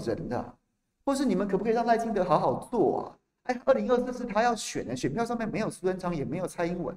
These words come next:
嘞。那你们这样子把他绑手绑脚的，他到底是要怎么样？这些质疑都无法回答。所以民进党在，在这样的情势之下，他一定得做，除非他真的完全不在乎自己二零二四的死活。我蔡英文就是要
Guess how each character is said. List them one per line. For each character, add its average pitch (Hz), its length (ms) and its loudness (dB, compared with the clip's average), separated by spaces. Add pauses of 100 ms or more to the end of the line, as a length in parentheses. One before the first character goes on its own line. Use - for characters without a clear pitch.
嘞。 - 180 -14 (600)
那 247 80 -4
你 240 80 -2
们 190 80 0
这 262 80 2
样 247 80 4
子 - 60 2
把 - 140 0
他 220 120 6
绑 208 240 2
手 214 160 4
绑 180 240 0
脚 165 200 2
的， 131 200 -2 (560)
他 208 60 -14
到 208 140 0
底 170 60 0
是 208 80 0
要 208 60 2
怎 208 160 -8
么 220 80 -8
样？ 147 240 -2 (480)
这 269 120 -6
些 269 120 -4
质 196 200 -8
疑 196 80 -4
都 226 100 -2
无 151 160 -4
法 - 180 -6
回 - 220 -12
答。 - 340 -16 (440)
所 254 100 0
以 240 40 2
民 202 120 2
进 233 100 0
党 170 160 0
在， 196 160 0 (200)
在 208 160 -2
这 202 100 -4
样 185 80 -2
的 156 80 -2
情 127 260 -10
势 151 180 -6
之 - 120 -14
下， 147 120 0
他 - 200 -4
一 143 220 -4
定 147 280 -2
得 123 200 -2
做， - 280 -4 (220)
除 240 140 -2
非 262 100 4
他 262 140 4 (260)
真 240 260 4
的 220 120 6
完 151 200 6
全 156 220 -2
不 139 140 -6
在 170 180 0
乎 156 140 -4
自 156 120 -6
己 - 140 -16
二 160 80 2
零 127 180 0
二 143 120 2
四 - 160 -6
的 117 80 -2
死 - 200 -10 (200)
活。 - 180 -20 (340)
我 143 120 0
蔡 214 200 0
英 220 140 0
文 156 140 2
就 220 100 -2
是 208 140 -8
要 202 140 4